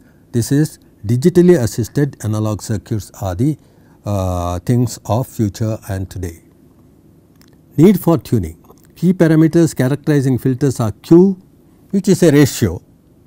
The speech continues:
H naught is a ratio, no problem. F naught is the problem. Okay. Normalizing frequency is,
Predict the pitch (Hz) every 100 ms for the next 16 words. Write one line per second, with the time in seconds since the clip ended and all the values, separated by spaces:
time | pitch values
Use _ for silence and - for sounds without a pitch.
0 | _ _ _ _ 131 127 170 175 180 -
1 | 127 113 110 110 - - 82 101 113 -
2 | 107 90 104 135 - _ _ _ _ _
3 | _ - 107 - - 160 113 101 107 101
4 | - 104 107 87 90 87 107 - _ _
5 | _ - 98 127 135 - - 104 135 151
6 | 156 139 110 123 - 123 110 - 113 92
7 | 107 139 160